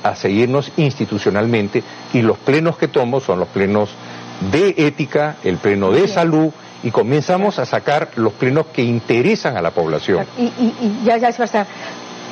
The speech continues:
Speaker 2: suponiendo en el hipotético caso de que se volviera, digamos, que el Tribunal Constitucional les diera la razón,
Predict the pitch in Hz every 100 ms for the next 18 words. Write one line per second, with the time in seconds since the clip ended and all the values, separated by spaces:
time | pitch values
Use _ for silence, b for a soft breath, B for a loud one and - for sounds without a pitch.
0 | - 285 220 247 240 269 262 233 240 226
1 | 233 226 226 247 262 247 208 240 233 -
2 | 220 208 214 214 220 214 214 202 208 196
3 | 233 233 220 214 214 202 196 - 202 233
4 | 214 226 233 262 247 226 208 208 226 233
5 | 202 226 233 214 202 -